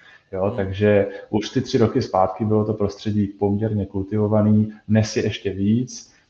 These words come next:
Speaker 1: Eh, je zajímavý třeba sledovat, jak se ty, jak se ty affiliate partneři profesionalizujou. Je, je jako strašně motivující vidět, že prostě kluci, kteří začínali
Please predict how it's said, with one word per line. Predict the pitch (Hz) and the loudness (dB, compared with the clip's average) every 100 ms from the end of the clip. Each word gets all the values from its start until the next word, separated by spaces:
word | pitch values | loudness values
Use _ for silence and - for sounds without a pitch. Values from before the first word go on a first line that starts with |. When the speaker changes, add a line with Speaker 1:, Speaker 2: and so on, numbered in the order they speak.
| _ 104 | _ -2
Speaker 1:
Eh, | 104 101 98 98 98 98 98 | 2 4 4 4 4 4 2
je | 104 | 2
zajímavý | 104 101 101 101 | 2 2 2 0
třeba | 98 113 | -2 -4
sledovat, | 104 104 101 101 101 | -4 -2 0 0 0
jak | 95 | -4
se | - | -6
ty, | 101 104 101 98 | -6 -2 0 0
jak | 98 98 | -2 -6
se | 104 | -12
ty | 104 101 98 101 | -4 -2 -2 -4
affiliate | - 104 101 | -8 -8 -6
partneři | - 98 104 101 | -4 -6 -6 -10
profesionalizujou. | - - - 104 101 98 98 95 98 98 95 98 98 - - _ _ | -10 -16 -18 -12 -4 -2 -2 -2 -4 -2 0 0 -2 -8 -20 _ _
Je, | 104 98 98 | -4 -2 -2
je | 104 | -2
jako | 101 98 - | -4 -4 -12
strašně | - 107 - 104 101 - 107 98 _ 110 - _ _ _ _ - | -18 -18 -10 -8 -6 -8 -10 -10 _ -16 -16 _ _ _ _ -12
motivující | 117 107 123 117 113 110 110 107 | -8 -2 2 4 4 2 0 0
vidět, | 101 104 104 | 2 2 0
že | 101 | -2
prostě | 101 98 - 104 101 98 98 98 | -6 -8 -8 -4 -2 0 -2 -4
kluci, | 101 - 107 | -8 -8 -12
kteří | - 101 | -8 -4
začínali | 101 98 104 101 101 101 | -4 -4 -4 -2 0 0